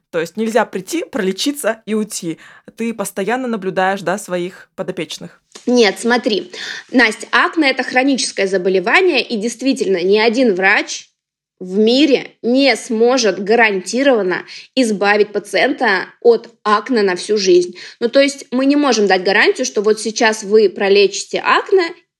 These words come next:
Speaker 2: и на всю жизнь забудете о высыпаниях.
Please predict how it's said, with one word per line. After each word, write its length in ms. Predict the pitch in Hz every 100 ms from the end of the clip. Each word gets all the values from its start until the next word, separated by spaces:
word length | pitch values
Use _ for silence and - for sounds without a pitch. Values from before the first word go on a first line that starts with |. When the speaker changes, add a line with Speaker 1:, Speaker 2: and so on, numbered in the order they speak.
| _
Speaker 2:
и 160 | 349 339
на 160 | 262 226
всю 240 | - 214
жизнь 320 | 208 294 370
забудете 600 | 247 202 190 233 254 -
о 160 | - 214
высыпаниях. 720 | 202 214 196 190 175 165 -